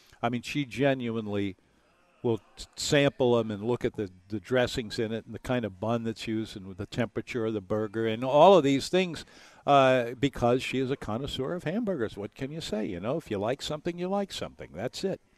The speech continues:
Anyway, she'll be by later, and the reason is not so much to get the burger, although that was a nice little side thing, but because tonight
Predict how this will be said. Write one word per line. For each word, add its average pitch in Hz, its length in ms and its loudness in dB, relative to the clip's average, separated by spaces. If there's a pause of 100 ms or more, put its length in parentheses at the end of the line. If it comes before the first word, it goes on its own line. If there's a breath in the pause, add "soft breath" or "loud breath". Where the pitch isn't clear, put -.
(600 loud breath)
Anyway, 156 340 6
she'll 214 220 4
be 233 140 2
by 127 280 4
later, 131 380 2
and 117 160 0
the 113 80 -2
reason 151 400 4
is 120 260 0
not 139 280 0
so 147 160 0
much 127 280 -2
to 120 100 -4
get 117 180 -2
the 101 60 -4
burger, 131 540 2 (260)
although 113 260 0
that 107 160 0
was 101 180 -10
a - 40 -8
nice 107 360 -8
little 95 180 -6
side 135 360 -2
thing, 82 260 -10 (920)
but 151 240 4
because 135 460 0
tonight 143 680 -2